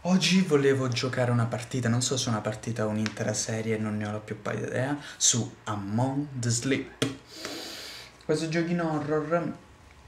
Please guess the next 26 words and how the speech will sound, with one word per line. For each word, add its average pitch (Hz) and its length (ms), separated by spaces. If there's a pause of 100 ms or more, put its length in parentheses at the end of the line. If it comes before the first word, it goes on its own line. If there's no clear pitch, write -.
(160)
dove 131 280
noi 123 120
siamo 117 260
delle 110 220
piccole 139 360
bimbe 175 520
e 147 100
dobbiamo 117 800
andare 110 280
in 120 100
giro 117 240
con 117 160
il 110 100
nostro 117 560
orsacchiotto 131 680
che 113 120
ci 117 100
accompagnerà 110 1120 (420)
per 110 220
tutto 120 800 (1500)
il 165 220
tempo 147 300
in 139 120
cui 131 180
giocheremo. 110 840
Se - 360